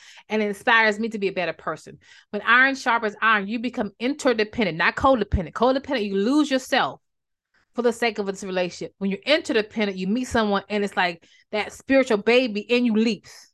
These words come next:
Remember Mary and Elizabeth? So what you are carrying and what they are carrying, when you meet together, it's like this, it's, it's like a explosion almost, because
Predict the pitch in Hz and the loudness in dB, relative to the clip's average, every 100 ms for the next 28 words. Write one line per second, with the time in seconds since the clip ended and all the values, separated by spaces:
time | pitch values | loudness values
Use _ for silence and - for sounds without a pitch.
0 | _ - 220 208 214 226 226 208 202 202 | _ -8 -4 -2 2 2 2 2 0 0
1 | 202 156 135 _ _ _ _ - 233 196 | -2 -6 -18 _ _ _ _ 2 2 4
2 | 196 294 311 285 - 277 262 254 254 254 | 2 2 4 2 0 -4 -2 -2 -4 -6
3 | 202 170 165 208 277 262 262 240 226 226 | -8 -8 0 4 6 4 0 -4 -2 -2
4 | 185 180 214 277 240 226 208 208 220 202 | -4 -2 -2 -2 0 2 2 0 0 0
5 | 185 165 _ _ _ _ 226 214 - 208 | -2 -6 _ _ _ _ -8 -8 -10 -4
6 | 214 196 175 151 - - - - 262 277 | -4 -2 -6 -6 -12 -18 -18 2 4 6
7 | 254 214 185 190 196 208 - 208 185 | 4 0 0 -2 -2 -10 -6 -4 -4